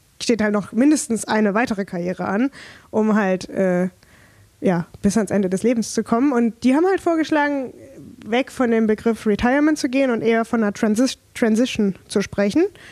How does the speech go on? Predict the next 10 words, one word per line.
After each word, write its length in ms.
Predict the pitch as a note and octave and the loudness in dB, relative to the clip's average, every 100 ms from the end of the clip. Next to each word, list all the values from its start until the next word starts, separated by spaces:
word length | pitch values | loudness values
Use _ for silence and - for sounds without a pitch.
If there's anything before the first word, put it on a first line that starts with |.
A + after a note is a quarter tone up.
| - - - - | -20 -20 -12 -2
Und 140 | A#3 | 0
das 100 | C#4+ | 2
finde 160 | F#4 F4 | 2 0
ich 60 | |
eigentlich 280 | B3 B3+ A#3 | 2 -2 -2
sehr, 360 | - G#3+ G3+ - - - | 0 0 0 -4 -10 -6
eigentlich 260 | A3+ A#3 | -2 -2
ganz 220 | - A3 A#3 | -2 -2 0
sinnvoll. 480 | C#4+ - A3 C#4 D#4+ - - - - - - | -2 0 0 0 -4 -12 -20 -20 -20 -16 -2
Mm, 460 | A#3+ A#3 A#3 A3+ | 2 4 4 2